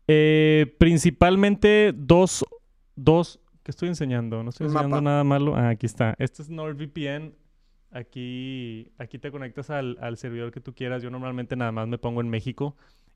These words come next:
Speaker 1: y dentro de México ya me protege la, la señal, está rebotándola para que no se vea mi I P, para que no me rastreen, para que no me,
Speaker 2: Ya.
Speaker 1: este, se puedan robar mis datos,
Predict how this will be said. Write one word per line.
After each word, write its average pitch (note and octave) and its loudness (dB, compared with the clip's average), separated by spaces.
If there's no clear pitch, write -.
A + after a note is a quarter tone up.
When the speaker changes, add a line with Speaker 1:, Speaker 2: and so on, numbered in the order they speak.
Speaker 1:
y B2 -2
dentro A#2+ 0
de C3 2
México B2 -2
ya A2+ 0
me A2 -8
protege A#2 -6
la, A2 -2
la A2+ -4
señal, A2 -2
está A2 -4
rebotándola C3+ 2
para A2 2
que - -2
no A#2 2
se B2 4
vea A#2+ 4
mi A2+ 4
I A2+ 2
P, E3+ 4
para B2 4
que - -2
no A#2 4
me A#2 4
rastreen, D#3 2
para A#2 0
que - -6
no A2+ -4
me, A#2 -4
Speaker 2:
Ya. C#3 -10
Speaker 1:
este, A#2 -4
se A2 -2
puedan A#2+ 2
robar A#2+ 4
mis A#2+ 2
datos, B2+ -2